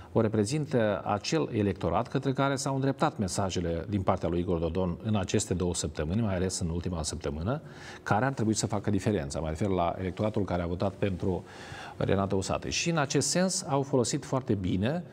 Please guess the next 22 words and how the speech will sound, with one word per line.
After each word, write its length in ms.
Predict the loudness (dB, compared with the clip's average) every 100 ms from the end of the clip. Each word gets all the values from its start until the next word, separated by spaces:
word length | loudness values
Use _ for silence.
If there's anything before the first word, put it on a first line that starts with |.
| -16 -6
din 120 | -4
punctul 320 | 2 2 2 2
de 80 |
vedere 240 | 2 2 0
al 120 | 0
socialiștilor, 640 | -2 -2 -2 -2 -2 -2 0
să 120 | 0
vedem 240 | 0 2
dacă 460 | 0 -2 -2 -2 -2
au, 400 | -4 -2 -2 -2 -2 -4
uh, 60 | -6 -14 -20 -18 -18 -2
căpătat 360 | 0 2 0
și 140 | 0 0
efect, 560 | -2 -2 -4 -4 -12 -20 -20 -18 -16 -16 -16 -6
acele, 560 | 0 2 2 2 2 0 0
uh, 120 | 0
mesaje 380 | 2 0 0 0
care 180 | -2 -2
să 140 | 0
speculeze 560 | 2 2 2 2 2 0
fricile 520 | 2 2 2 0 0
care 380 | 0 0 0